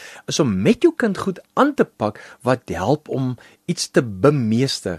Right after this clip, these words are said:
dat hulle by jou kan mentor. En nou is dit interessant, sy praat daarvan, "It's passion and perseverance for a long-term goal." Met ander woorde, gaan oor 'n ding wat langtermyn is.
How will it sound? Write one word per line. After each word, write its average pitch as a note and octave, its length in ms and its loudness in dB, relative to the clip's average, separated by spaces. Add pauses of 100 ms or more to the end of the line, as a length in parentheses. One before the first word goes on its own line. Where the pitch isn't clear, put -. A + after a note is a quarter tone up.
(140)
dat C3 220 -2
hulle E3 180 4
by G#3 120 -2
jou F3+ 160 0
kan F#2 380 -2
mentor. A#2 460 0 (460)
En C#3+ 340 2
nou G#2+ 120 4
is D#3 80 0
dit - 140 -2
interessant, F3+ 580 -2 (260)
sy F3+ 300 0
praat F#3+ 340 0
daarvan, A2+ 520 -4
"It's - 240 -10
passion A3 460 -2
and D#3 120 0
perseverance B2 760 0
for A2+ 300 -4
a G#2 40 -6
long-term G#2+ 960 -4
goal." F2+ 440 -6 (160)
Met F#2+ 100 -8
ander G3 120 -2
woorde, G#3 160 2
gaan F#3+ 200 -4
oor E3 140 -2
'n D3 100 -6
ding B2 160 -4
wat D3 180 -6
langtermyn F#2 840 -4
is. - 160 -20